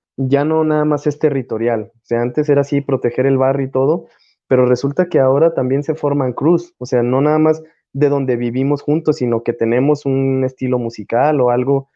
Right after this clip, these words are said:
por ahí de por medio. Entonces, ellos también están cambiando sus maneras de, de ser,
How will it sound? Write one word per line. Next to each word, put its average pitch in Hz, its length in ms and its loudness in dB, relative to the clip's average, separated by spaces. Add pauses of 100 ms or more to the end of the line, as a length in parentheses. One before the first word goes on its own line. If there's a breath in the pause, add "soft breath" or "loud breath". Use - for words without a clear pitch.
(320)
por 113 140 0
ahí 120 280 2
de 135 140 0
por 127 200 0
medio. 135 420 0 (320 soft breath)
Entonces, 135 580 0
ellos 170 320 2
también 131 360 2
están 156 760 0
cambiando 135 560 0
sus 147 200 -2
maneras 131 540 0
de, 123 300 0
de 117 160 0
ser, 170 380 0